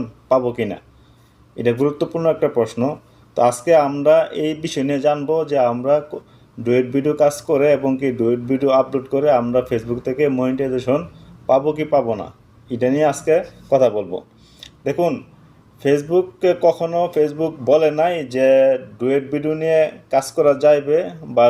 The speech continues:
ডুয়েট ভিডিও নিয়ে কাজ করা যাইবে না, এ কথা Facebook কিন্তু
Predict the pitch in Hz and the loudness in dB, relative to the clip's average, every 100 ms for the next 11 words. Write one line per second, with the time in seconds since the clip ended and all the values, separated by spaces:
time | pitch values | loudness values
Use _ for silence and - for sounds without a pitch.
0 | 120 117 120 113 127 131 135 139 127 123 | 4 -2 -2 -4 -2 -2 -2 -2 -2 -2
1 | - 143 120 107 127 131 117 127 143 - | -2 0 2 2 2 2 0 -4 -6 -6
2 | 147 147 143 123 - 113 117 123 139 131 | -4 -4 -2 -2 -2 -6 -6 -10 -6 -6